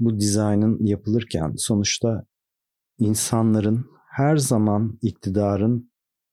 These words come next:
o keskin bakışından kaçacak bir takım iletişim alanları oluşturduğunu, fakat belli bir süre sonra bu iletişim alanlarının iktidarın eline geçerek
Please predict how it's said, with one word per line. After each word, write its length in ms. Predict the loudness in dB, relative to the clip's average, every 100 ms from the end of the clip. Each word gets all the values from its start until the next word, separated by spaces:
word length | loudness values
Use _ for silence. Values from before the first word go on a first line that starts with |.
| -4
o 280 | -2 -2 -6 -20 -6
keskin 520 | -4 -2 0 0 2
bakışından 760 | -2 -2 -4 0 0 0 -4
kaçacak 720 | -6 -8 -4 -4 -2 -4 -8 -20 _ _ _
bir 120 | -6 -4
takım 320 | -2 -2 -2
iletişim 600 | -2 0 -2 -4 0 0
alanları 540 | 0 -2 -6 -8 -10 -12 _ _
oluşturduğunu, 920 | -6 -4 -4 -6 -10 -6 -6 -4 -4 -6 _ -20 _
fakat 340 | -6 -2 -2 0
belli 300 | 2 2 0
bir 40 |
süre 280 | -2 -2 -4
sonra 400 | -2 -2 -2 -2
bu 120 | -2
iletişim 460 | -2 -4 -2 -2 0
alanlarının 600 | 0 0 0 0 -2 -2
iktidarın 600 | -6 -10 -4 -2 0 0
eline 300 | 0 -2 -4
geçerek 560 | -4 -8 -6 -6 -8